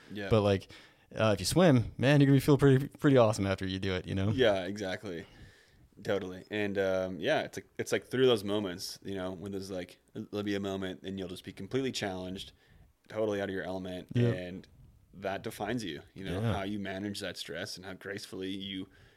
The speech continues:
Speaker 1: are able to get yourself through something, um,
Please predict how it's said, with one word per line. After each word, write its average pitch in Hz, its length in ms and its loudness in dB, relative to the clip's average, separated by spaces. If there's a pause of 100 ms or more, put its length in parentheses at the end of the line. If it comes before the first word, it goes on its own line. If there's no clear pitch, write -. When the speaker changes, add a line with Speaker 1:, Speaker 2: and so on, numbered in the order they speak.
(160)
Speaker 1:
are 95 80 -8
able 95 140 -6
to 90 60 -10
get 95 140 -10
yourself 95 380 -8
through 95 240 -8
something, 85 500 -10 (640)
um, 90 420 -8